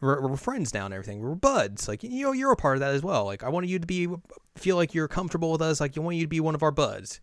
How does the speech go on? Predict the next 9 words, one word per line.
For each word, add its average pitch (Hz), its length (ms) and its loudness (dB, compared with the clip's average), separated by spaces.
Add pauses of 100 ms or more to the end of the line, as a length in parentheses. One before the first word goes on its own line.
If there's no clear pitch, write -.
And 107 100 -8
she's 104 220 -6
like, 95 160 -8 (1080)
"I've - 140 -18
never 101 480 -6
really 113 220 4
had 131 240 4
someone, 147 360 4
like, 147 200 4